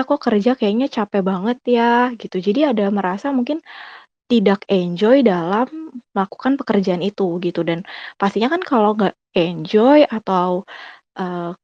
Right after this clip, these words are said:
kurang menggunakan hati gitu ya, jadinya setengah hat-, apa ya, ogah-ogahan mungkin kali ya, kalau bahasanya tuh ogah-ogahan gitu. Jadi kerjanya ya udahlah yang penting kerja aja gitu. Nah, sedangkan kan ketika berkarir itu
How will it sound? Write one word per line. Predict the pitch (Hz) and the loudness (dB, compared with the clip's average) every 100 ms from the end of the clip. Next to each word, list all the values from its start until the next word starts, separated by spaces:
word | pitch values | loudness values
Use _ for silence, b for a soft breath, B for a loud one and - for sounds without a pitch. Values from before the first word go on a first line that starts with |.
| _ | _
kurang | 220 208 196 185 185 190 | 0 2 0 -2 -4 -2
menggunakan | 190 190 196 202 | 0 0 0 0
hati | 202 170 - 220 | 0 -2 -2 -2
gitu | 190 170 | 0 0
ya, | 185 | 2
jadinya | 190 208 320 349 - B B B _ _ _ - | 2 2 2 0 -6 B B B _ _ _ -14
setengah | - 240 240 | 0 4 4
hat-, | 247 269 - | 4 0 2
apa | 240 277 | 2 4
ya, | 254 185 - | 2 2 0
ogah-ogahan | 196 208 - 208 240 269 | 2 2 4 4 6 4
mungkin | 196 180 185 | 2 0 -4
kali | 165 175 156 | -2 -2 -2
ya, | 165 | -4
kalau | 165 165 | -4 -2
bahasanya | 170 165 170 170 208 | -2 -2 -2 -2 0
tuh | 254 | 2
ogah-ogahan | 202 170 175 175 190 190 175 165 | 0 -2 -4 -4 -2 -2 -4 -6
gitu. | 160 | -6
Jadi | 170 165 269 - - | -2 0 0 -4 -8
kerjanya | 185 175 214 277 | -4 -2 2 4
ya | 185 | 4
udahlah | 175 233 294 | 4 4 4
yang | 233 | 4
penting | 196 262 | 4 4
kerja | 220 185 - 175 | 4 2 0 0
aja | 175 240 196 | 4 4 4
gitu. | 185 - 165 - B B B 185 | -2 -8 -8 -8 B B B -4
Nah, | 180 | -4
sedangkan | - 165 185 254 | -2 -2 0 0
kan | 311 330 - b b | 0 -4 -10 b b
ketika | 208 196 190 180 | -8 -4 -2 -2
berkarir | 202 202 175 175 165 | -2 -2 -2 -2 -2
itu | 170 254 294 | 0 0 0